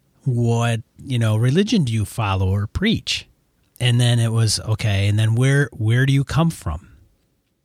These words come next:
And you know what? It's funny. Any of my player characters could make up anything. 'Cause the world,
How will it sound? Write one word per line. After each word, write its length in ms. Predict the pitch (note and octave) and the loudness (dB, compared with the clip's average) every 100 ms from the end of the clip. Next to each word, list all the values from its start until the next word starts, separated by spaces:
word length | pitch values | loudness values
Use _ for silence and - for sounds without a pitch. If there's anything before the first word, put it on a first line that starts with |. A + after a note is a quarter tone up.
| _ - | _ -6
And 260 | C3 F3 E3 _ | -2 -2 -4 _
you 120 | E3 | 0
know 120 | F3 G#3+ | 2 2
what? 180 | A3 E3+ _ - - - | 0 -4 _ -20 -10 -4
It's 200 | C3 - | -4 -2
funny. 320 | F#3 D3 G2 - - - _ - | 2 2 0 -6 -20 -20 _ -2
Any 200 | D#3 A3 | 0 2
of 40 | |
my 140 | A3+ D#3 | 2 0
player 320 | - C#3 D#3 | 2 0 0
characters 460 | - F3 G3 F#3 - | -2 -2 -2 -4 -4
could 160 | - C#3+ | -2 0
make 220 | C3+ D3 | 0 2
up 140 | D#3+ - - | 0 -2 0
anything. 540 | B2 B2+ F2+ E2+ D2+ - - - | 2 2 -2 -8 -10 -20 -20 -4
'Cause 200 | D#3 C#3+ | -2 2
the 100 | D3 | 2
world, 460 | C3+ F3 A3 A3+ | 2 2 2 0